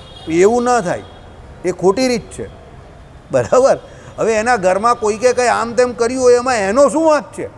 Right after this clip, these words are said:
તમે એને જાહેરમાં બદનામ કરો કે આનું આને ફલાણું ને ઢીમકું ને, હવે એમાં એનો કંઈ, એ તો બિચારો દુઃખી છે already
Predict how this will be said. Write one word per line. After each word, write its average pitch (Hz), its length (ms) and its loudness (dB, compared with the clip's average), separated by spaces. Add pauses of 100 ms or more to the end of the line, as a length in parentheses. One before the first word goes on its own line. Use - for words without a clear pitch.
(1400)
તમે 170 400 -2
એને 226 180 0
જાહેરમાં 220 460 0
બદનામ 214 380 -4
કરો 226 220 -4
કે 220 120 -8
આનું 214 460 -2
આને 214 140 -2
ફલાણું 208 460 -2
ને 208 120 -2
ઢીમકું 196 440 -2
ને, 214 80 -8
હવે 190 220 -2
એમાં 185 240 -4
એનો 170 240 -6
કંઈ, 226 140 -2
એ 208 140 -2
તો 240 120 0
બિચારો 247 320 0
દુઃખી 269 320 0
છે 262 40 -4
already 269 520 2